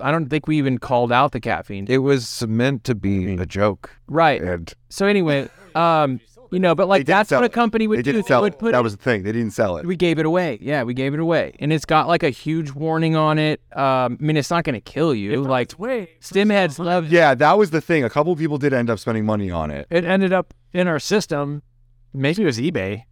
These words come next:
Speaker 4: but
Speaker 1: Well, I mean, people could resell it. Even still,
Speaker 2: Uh,
Speaker 1: like, there's
Speaker 2: yeah.
Speaker 1: pre-workouts
Speaker 2: Uh, there
Speaker 1: in
Speaker 2: were
Speaker 1: the
Speaker 2: some
Speaker 1: market
Speaker 2: tubs that
Speaker 1: that are
Speaker 2: got into wholesale 'cause they wanted to be in
Speaker 1: There's
Speaker 2: it.
Speaker 1: pre-workouts in the market that are way more aggressive than that.
Speaker 2: Sure.
Speaker 1: Um,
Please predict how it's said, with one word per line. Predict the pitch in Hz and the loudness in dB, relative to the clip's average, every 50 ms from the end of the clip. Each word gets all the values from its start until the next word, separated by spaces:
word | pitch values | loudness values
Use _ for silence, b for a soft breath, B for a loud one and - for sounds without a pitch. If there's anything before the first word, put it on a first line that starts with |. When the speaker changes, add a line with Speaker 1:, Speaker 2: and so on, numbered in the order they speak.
| _ - - | _ -8 -4
Speaker 4:
but | 123 113 107 - _ _ _ _ _ - | -4 -4 -4 -6 _ _ _ _ _ 0
Speaker 1:
Well, | 175 160 165 | 2 4 4
I | 170 | 4
mean, | 185 180 | 2 0
people | 170 202 208 208 202 - | 0 0 0 0 -2 -2
could | - 139 120 | -2 -4 -2
resell | 131 143 143 120 - - 123 127 127 117 | -2 -2 -2 -2 -4 -2 0 0 0 0
it. | - - - | -2 -2 -4
Even | 175 196 196 214 190 165 127 - | -4 0 0 0 0 0 -4 -6
still, | - - - 147 147 131 | -10 -8 -2 0 0 0
Speaker 2:
Uh, | 110 104 | 0 -2
Speaker 1:
like, | 123 117 - | -4 -6 -6
there's | - 127 127 113 104 | -4 -2 -2 -2 -2
Speaker 2:
yeah. | 107 - - | -4 -8 -6
Speaker 1:
pre-workouts | - 190 196 127 190 202 202 - 208 | -2 -2 0 2 2 0 2 2 2
Speaker 2:
Uh, | 196 | 2
there | 143 | 4
Speaker 1:
in | 156 160 | 4 4
Speaker 2:
were | 170 | 4
Speaker 1:
the | 175 165 | 4 2
Speaker 2:
some | - 170 151 | 0 -4 -4
Speaker 1:
market | 156 165 | 0 2
Speaker 2:
tubs | 165 160 151 151 135 | 4 4 4 2 2
that | 151 156 | 0 2
Speaker 1:
that | 131 | 4
are | |
Speaker 2:
got | - 135 135 135 | 4 4 4 4
into | 139 135 127 120 | 2 2 0 2
wholesale | 110 110 113 107 - 123 117 110 | 2 2 0 0 0 0 0 0
'cause | 98 104 98 | 0 -4 -2
they | 98 110 101 | 0 0 0
wanted | 95 95 101 98 95 | 0 0 -2 -2 -2
to | 92 87 | -2 -2
be | 78 87 80 | -2 -2 -4
in | 76 | 0
Speaker 1:
There's | - 196 202 190 | 0 0 0 -2
Speaker 2:
it. | - | -2
Speaker 1:
pre-workouts | - 220 226 226 240 226 - 233 226 202 - | -2 0 2 2 2 2 2 0 0 0 0
in | 202 202 | -2 -2
the | 185 | 0
market | 156 147 147 160 156 185 180 147 | 0 0 0 0 0 0 -2 0
that | 160 160 | 0 -2
are | 151 143 127 | -2 0 -2
way | 110 120 127 135 135 | -2 -2 -2 -2 0
more | 135 135 127 120 | 0 0 0 0
aggressive | 107 101 107 117 120 - - 151 139 123 | 0 -2 -2 -2 -2 -2 -4 -4 -4 -2
than | 123 120 113 110 | -4 -4 -2 -2
that. | 110 107 113 135 151 - - - | 0 0 0 0 -2 -4 -6 -12
Speaker 2:
Sure. | - - - - 139 | -8 -6 -4 -2 0
Speaker 1:
Um, | 135 127 127 123 117 113 110 - | 0 0 0 0 -2 -2 -6 -10